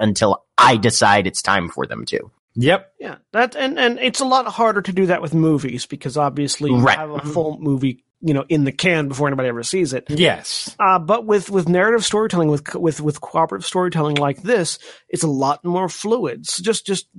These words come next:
Speaker 3: I think, bearing in mind that while you can certainly play as a, as the game master, as a storyteller, while you can certainly play into the idea that you're the smartest person in the room, know that you're not.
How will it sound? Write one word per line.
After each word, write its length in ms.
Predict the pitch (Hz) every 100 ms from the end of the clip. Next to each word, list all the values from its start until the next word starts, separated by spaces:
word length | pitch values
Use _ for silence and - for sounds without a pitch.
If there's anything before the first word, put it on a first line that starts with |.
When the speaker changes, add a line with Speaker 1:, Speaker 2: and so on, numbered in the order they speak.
| -
Speaker 3:
I 60 | 190
think, 300 | 175 151 127
bearing 380 | 160 185 190 185
in 120 | 180
mind 400 | 165 196 208 165
that 180 | 175 185
while 340 | 165 196 233
you 200 | 196 233
can 220 | 247 247
certainly 580 | 226 - 277 269 262 254
play 420 | - - 214 214
as 180 | 208 170
a, 120 | 185
as 140 | 196 151
the 80 | 151
game 240 | 190 247
master, 280 | 170 135 151
as 100 | 127
a 40 |
storyteller, 500 | 147 185 - 131 123 - - - -
while 180 | 165 202
you 160 | 220 226
can 160 | 196
certainly 500 | - - 226 254 226
play 420 | 185 - 202 202 -
into 360 | 196 226 214 233
the 180 | 233
idea 340 | 226 254 254 254
that 100 | 254
you're 100 | 240
the 100 | 233
smartest 380 | - 240 262 -
person 280 | 269 - 269
in 60 |
the 80 | 269
room, 360 | 269 294 294 294 _ _ _
know 500 | - 139 139 190 226
that 240 | 202 208 208
you're 180 | 196 190
not. 520 | 170 120 - _